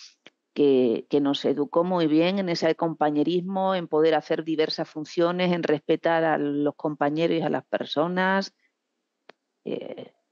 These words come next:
fue muy hermoso, está haciendo unos homenajes muy, muy hermosos para darnos cuenta de, de esa vida que, que hemos construido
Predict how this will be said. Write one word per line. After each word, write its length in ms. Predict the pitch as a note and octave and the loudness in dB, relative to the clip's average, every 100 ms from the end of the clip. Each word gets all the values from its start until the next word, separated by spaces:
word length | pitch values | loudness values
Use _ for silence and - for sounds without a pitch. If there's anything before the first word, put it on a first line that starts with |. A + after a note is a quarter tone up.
| _ _ _ _ _ | _ _ _ _ _
fue 220 | F3+ G#3 | 2 4
muy 340 | G3+ F3+ G#3 | 2 2 2
hermoso, 460 | A3 D#3+ F#3+ G#3+ C3 | 2 0 -2 -2 -6
está 160 | E3 E3+ | -2 -2
haciendo 640 | - G3+ G3+ G3 F3+ D#3+ | 0 0 0 2 2 2
unos 420 | E3 E3+ - D#3+ | 0 -4 -8 -8
homenajes 800 | - E3 D#3+ D#3+ E3+ G3 F#3 F3 | -4 2 4 2 2 2 2 0
muy, 180 | E3 E3+ | -4 -6
muy 280 | E3+ F3+ F3+ | -4 0 2
hermosos 540 | E3 E3+ F3+ G#3 G3+ - | 2 0 -2 0 0 0
para 220 | E3 D3+ | 0 2
darnos 340 | F3+ G3+ G3 | 2 0 -4
cuenta 480 | - F#3 F#3+ F#3+ G#3+ | 0 0 0 0 2
de, 340 | G3 E3+ D#3+ - _ _ _ _ _ _ | 4 2 2 -2 _ _ _ _ _ _
de 280 | - D#3 E3+ | -8 0 2
esa 240 | F#3 G#3+ F#3+ | 2 0 -2
vida 320 | G#3+ B3+ C3 | -2 -2 -2
que, 600 | E3+ D#3+ D#3+ D3+ D3 C#3 | 2 2 4 2 0 -4
que 80 | - | -4
hemos 220 | D#3 F3 | -4 -4
construido 960 | - E3+ - D#3+ D#3+ F3+ G3+ A#3 - | -4 -4 -2 0 2 4 2 2 -2